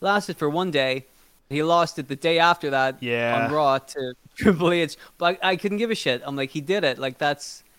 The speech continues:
Speaker 1: he beat Steve Austin." It's
Speaker 2: Yeah.
Speaker 1: a big deal,
Speaker 2: It
Speaker 1: you
Speaker 2: is.
Speaker 1: know?
Speaker 2: It was. I forgot about that one. I mean, for me, uh, obviously you think about the Taker, uh, Hell in a Cell match. You, you think about,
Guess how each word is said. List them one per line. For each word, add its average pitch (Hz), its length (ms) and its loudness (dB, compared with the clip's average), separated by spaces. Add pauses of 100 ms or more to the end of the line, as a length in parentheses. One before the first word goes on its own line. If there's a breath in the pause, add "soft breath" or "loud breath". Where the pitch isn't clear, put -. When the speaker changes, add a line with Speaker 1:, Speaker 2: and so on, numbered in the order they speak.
Speaker 1:
he 151 80 -2
beat 196 260 -2
Steve 202 240 -6
Austin." 196 540 -2 (300)
It's - 80 -14
Speaker 2:
Yeah. 160 180 0
Speaker 1:
a - 20 -12
big 170 200 -2
deal, 185 380 -6
Speaker 2:
It 110 120 -4
Speaker 1:
you 160 60 4
Speaker 2:
is. 196 320 2
Speaker 1:
know? 220 120 -12
Speaker 2:
It - 60 -6
was. 135 320 0 (400 loud breath)
I 185 200 2
forgot 208 360 6
about 110 240 2
that 95 180 -4
one. 98 160 -6
I 123 120 0
mean, 151 280 2 (460 soft breath)
for 160 180 6
me, 185 400 4
uh, 123 460 4 (220)
obviously 143 480 4
you 131 80 2
think 117 200 -4
about 98 280 0
the - 60 -20
Taker, 98 640 -4 (100)
uh, 95 280 -4
Hell 98 160 -6
in 95 80 -8
a 92 40 -10
Cell 92 220 -4
match. 92 580 -6
You, 92 140 -8
you 90 240 -10
think 98 240 -10
about, 92 460 -2